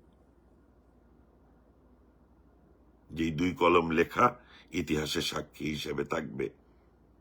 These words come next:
যে সময়ের প্রয়োজনে আপনারাও দেশের পক্ষে দাঁড়িয়েছিলেন। এখন মুক্তিযুদ্ধের কথা বলা, দেশের জন্য কথা বলা, এখন মৌলবাদী জঙ্গি গোষ্ঠীর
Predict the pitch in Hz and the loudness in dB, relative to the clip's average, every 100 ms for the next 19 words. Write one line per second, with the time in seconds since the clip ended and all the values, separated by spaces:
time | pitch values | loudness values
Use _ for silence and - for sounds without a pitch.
0 | - - - - - 87 92 - 110 127 | -20 -20 -16 -14 0 4 6 6 8 12
1 | 143 151 117 135 117 98 92 76 - - | 12 12 12 10 10 10 2 0 -6 -18
2 | _ _ _ _ _ _ _ _ - 92 | _ _ _ _ _ _ _ _ 2 4
3 | 90 101 95 90 78 87 - 76 - 78 | 4 6 8 8 6 2 2 0 -2 -4
4 | - 71 67 69 69 - 69 65 - _ | -4 -6 -6 -6 -6 -8 -10 -12 -18 _
5 | - _ - - - 95 95 95 98 98 | -20 _ -20 -14 0 2 4 4 2 0
6 | - 98 98 - 101 90 95 101 98 110 | 0 2 2 2 0 4 4 6 6 8
7 | 139 - - _ - - - 85 - 76 | 6 2 -20 _ -20 -8 2 4 4 0
8 | 69 69 64 60 - 65 - - - - | -2 -4 -6 -8 -10 -10 -12 -14 -18 -20
9 | - - - - 90 104 98 104 107 107 | -20 -14 -2 2 6 8 8 8 10 10
10 | 107 101 95 104 110 107 98 101 - - | 10 8 4 4 6 6 6 2 2 6
11 | 107 | 6